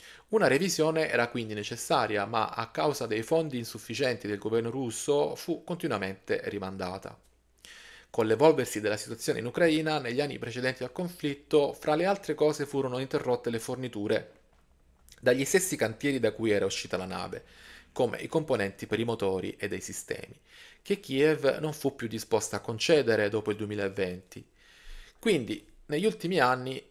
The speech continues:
non fu fatto niente per risolvere i problemi atavici della nave. E per questo motivo molti analisti,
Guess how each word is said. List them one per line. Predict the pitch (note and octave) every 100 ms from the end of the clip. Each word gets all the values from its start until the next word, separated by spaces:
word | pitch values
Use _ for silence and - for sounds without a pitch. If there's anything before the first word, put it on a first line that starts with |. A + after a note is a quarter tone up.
| _
non | C3 B2
fu | B2+
fatto | - A2 -
niente | G#2+ G2+ F#2+ F#2 - G2
per | -
risolvere | G#2+ G#2 G2 G2 F#2+
i | -
problemi | - G2 G2 F#2 G2 -
atavici | G2+ G2 F#2 F#2+ F#2 - -
della | G2+ F2+
nave. | F2+ F2 F2+ - - _ -
E | B2+
per | -
questo | C#3+ D3+ D3+
motivo | E3+ E3 D3 C3+
molti | A2+ A2+ -
analisti, | B2+ C#3 B2 B2 - C#3+